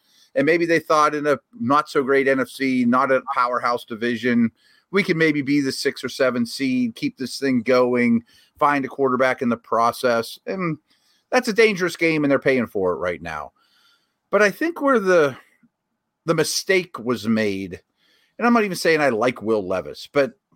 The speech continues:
if they would have drafted Will Levis in the second round, or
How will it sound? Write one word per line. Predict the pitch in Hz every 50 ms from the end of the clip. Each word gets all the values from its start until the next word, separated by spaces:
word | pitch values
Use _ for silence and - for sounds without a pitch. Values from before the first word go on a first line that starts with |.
| _ _ _ _ _ -
if | - - -
they | 240 285 311
would | 302 285
have | 262 175 139
drafted | - 165 160 156 156 - - 156 131 113 104
Will | 98 107 143 175 160
Levis | 147 147 135 123 123 120 - -
in | 117
the | 113 104
second | - - 123 110 - - 110 104
round, | 104 104 101 101 95 92 92 90 90
or | 107 113 113 110 110 104 -